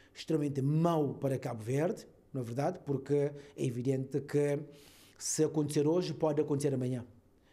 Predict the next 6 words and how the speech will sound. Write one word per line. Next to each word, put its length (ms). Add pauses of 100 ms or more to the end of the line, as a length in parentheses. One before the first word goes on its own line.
(340)
E 240
nós 260
deveremos 640
é 260 (840)
analisar 920
efetivamente, 840